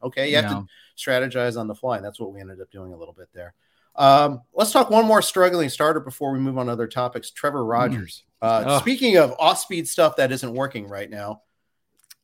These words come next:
Speaker 1: good in his last start in terms of getting swings and misses, at least. There were, and it was against the Mets, so he,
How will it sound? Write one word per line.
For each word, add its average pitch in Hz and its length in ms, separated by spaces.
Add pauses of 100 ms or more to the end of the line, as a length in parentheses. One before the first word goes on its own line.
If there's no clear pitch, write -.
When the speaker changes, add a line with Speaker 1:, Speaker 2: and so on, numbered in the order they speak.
(320)
Speaker 1:
good 247 200
in 320 100
his 285 140
last 254 240
start 240 280
in - 80
terms 208 260
of - 60
getting 190 180
swings 175 280
and 156 80
misses, 165 320
at - 120
least. - 340 (160)
There 131 160
were, 151 120
and 131 200
it 139 60
was 156 120
against 165 300
the 175 60
Mets, 135 460
so 123 340
he, 120 180